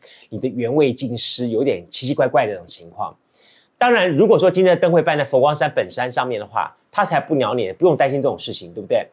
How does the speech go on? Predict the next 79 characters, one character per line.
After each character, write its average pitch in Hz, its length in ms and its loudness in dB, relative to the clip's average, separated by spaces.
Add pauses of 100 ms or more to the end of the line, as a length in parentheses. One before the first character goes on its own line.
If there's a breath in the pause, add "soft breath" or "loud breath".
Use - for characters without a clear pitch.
(380 soft breath)
所 240 160 4
以 233 40 8
呢， 196 140 6
事 175 100 0
实 196 100 2
上 170 340 2
也 107 80 -6
就 160 140 0
那 160 160 2
一 160 160 4
年 113 260 -4
的 123 80 0
前 120 220 -2
后 147 120 4
之 127 140 -4
后 123 160 -4
呢， 113 80 -4
佛 131 140 -4
光 143 120 2
山 151 160 -2
自 170 120 -2
己 117 140 -8
也 78 100 -12
就 90 60 -14
开 113 140 -4
始 110 140 -8
有 80 140 -14
了 82 100 -18
自 - 160 -6
己 - 160 -14
的 64 120 -20
这 104 60 -14
个， 104 200 -20 (100)
这 - 80 -8
个 113 60 -4
灯 117 160 -6
会 135 120 -4
的 101 80 -10
一 95 60 -10
个 95 60 -10
情 - 220 -10
况。 95 220 -6 (680 loud breath)
老 131 200 2
实 175 140 0
说， 233 180 4
每 190 180 2
一 185 120 2
年 160 180 4
的 117 80 -4
佛 123 140 -2
光 143 160 2
山 147 180 -2
的 135 60 2
佛 117 220 -2
光 135 180 0
的 135 60 -4
平 107 200 -18
安 123 140 -8
灯 135 160 -6
会， 127 300 -4 (260 loud breath)
它 - 160 2
的 156 100 4
规 185 280 4
模、 110 440 2 (280 soft breath)
它 135 160 0
的 160 100 4
整 120 220 -4
个 98 180 -10
的 104 300 -2
内 165 240 2
容 107 340 -2 (460)
都 196 120 6
还 147 200 -2
蛮 117 200 -2
令 127 120 -2
人 113 100 -4
期 - 180 -2
待 110 200 0
的。 - 180 -8